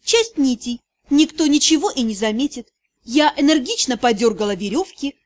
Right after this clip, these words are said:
затем также активно попрыгала на сиденье. Тем не менее, результат полностью меня не удовлетворил.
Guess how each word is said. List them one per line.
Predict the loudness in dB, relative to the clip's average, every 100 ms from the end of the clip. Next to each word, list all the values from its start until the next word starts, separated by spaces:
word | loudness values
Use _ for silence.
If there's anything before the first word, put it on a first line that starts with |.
| _
затем | -2 0 2 0 -2
также | 0 0 0 0 0
активно | 0 -2 -4 0 0 0
попрыгала | 0 0 -2 0 0
на | 0 -4
сиденье. | -4 -4 -4 -6 -8 -14 _ _ _
Тем | 0 2 4
не | 4
менее, | 4 2 0 0
результат | 0 0 -2 2 0 0
полностью | -6 -4 -2 -4 -2 2
меня | 4 4
не | 4 2
удовлетворил. | 2 -2 -2 -2 -2 -4